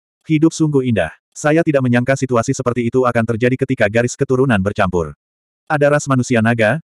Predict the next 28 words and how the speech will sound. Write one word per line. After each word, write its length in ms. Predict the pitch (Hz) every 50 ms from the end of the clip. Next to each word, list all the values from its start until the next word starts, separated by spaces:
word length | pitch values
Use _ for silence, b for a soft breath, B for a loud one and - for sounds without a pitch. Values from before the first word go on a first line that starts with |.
| _ _
ras 240 | - 147 147 -
kelinci 320 | - 143 135 135 - 143 135
naga, 320 | 135 127 110 95 82 - - _ _
ras 240 | - 160 160 - 135
banteng 320 | 117 113 110 117 120 120 123
naga, 320 | 127 123 110 92 82 - - -
dan 240 | 151 156 151 143
sebagainya. 560 | - 120 110 95 95 92 85 82 78 73 - _ _ _ _ _ _ _ _ _ _
Gen 240 | - 147 156 170 175
telah 160 | 170 160 147
bermutasi 480 | 139 135 135 131 131 139 127 123 - 143
dan 160 | 127 127 123
menjadi 400 | 117 117 113 120 117 127 127 135
lebih 240 | 143 143 135 131 -
kuat. 240 | 113 101 90 82 - _ _ _ _
Tampaknya 480 | _ - 156 147 147 151 - 156 156 156
gen 160 | 139 143 135
naga 240 | 127 127 120 131 135
masih 240 | 131 123 - - 135
mengandung 480 | 123 120 113 113 120 123 127 123 123
banyak 320 | 123 131 135 143 135 123 120
rahasia. 480 | 110 101 101 - - 101 87 78 73 - _ _ _ _
Mungkin 320 | - 151 151 151 - 170 175
saya 240 | - 151 143 143
bisa 240 | 135 127 - - 135
melihat 240 | 135 127 120 113 113
sekilas 400 | - - - 127 120 113 - 127
rahasia 320 | 120 117 117 - 143 135